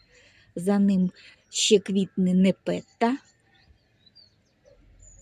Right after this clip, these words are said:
Ще один сіянець, рожева така ромашка.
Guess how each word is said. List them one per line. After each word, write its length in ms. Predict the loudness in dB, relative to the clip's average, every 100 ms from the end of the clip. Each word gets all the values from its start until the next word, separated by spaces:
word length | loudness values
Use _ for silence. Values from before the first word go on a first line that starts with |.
| -20 -20 -20 -20 -20 -20 -20 -20 -20 -20 -20 -20 -20 -20 -20 _ _ _ _ _ _ _ -20 -20 -12
Ще 400 | -6 0 2 2
один 340 | 2 0 0
сіянець, 880 | 0 -2 -4 -4 -6 -6 -8 -12 -14 -16 -20 -12 -2
рожева 500 | 0 0 0 0 -2
така 300 | -4 -4 0
ромашка. 760 | 2 2 2 -2 -6 -6 -6